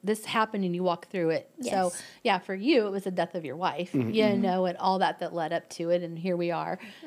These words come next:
Speaker 1: You know,
Speaker 2: Mm-hmm.
Speaker 1: so is there something that happened in your life that you can, like, pinpoint? And maybe you can't,
Speaker 2: Mm-hmm.
Speaker 1: but you're like, as you've, like, processed, "Why was I in that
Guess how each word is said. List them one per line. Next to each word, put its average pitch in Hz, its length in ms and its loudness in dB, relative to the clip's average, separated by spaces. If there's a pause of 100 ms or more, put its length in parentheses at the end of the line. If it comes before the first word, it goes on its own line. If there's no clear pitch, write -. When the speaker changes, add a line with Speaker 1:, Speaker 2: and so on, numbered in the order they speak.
Speaker 1:
You 233 140 2
know, 190 80 4
Speaker 2:
Mm-hmm. 190 80 0
Speaker 1:
so 214 220 0
is 202 100 0
there 196 80 0
something 208 340 -4
that 175 160 -8
happened 294 680 0
in 208 180 -2
your 185 100 0
life 202 220 2
that - 100 -4
you 220 120 0
can, 208 160 0
like, 175 200 -4
pinpoint? 370 520 2
And 262 100 4
maybe 311 180 4
you 175 120 2
can't, 220 400 -2
Speaker 2:
Mm-hmm. 262 100 -2
Speaker 1:
but 180 220 6 (420)
you're 196 160 -2
like, 170 240 -2 (1040)
as 196 200 -4
you've, 190 100 -2
like, 156 220 -2
processed, 220 680 0
"Why 180 320 0
was 175 240 -2
I - 120 -4
in 160 280 -10
that 110 320 -10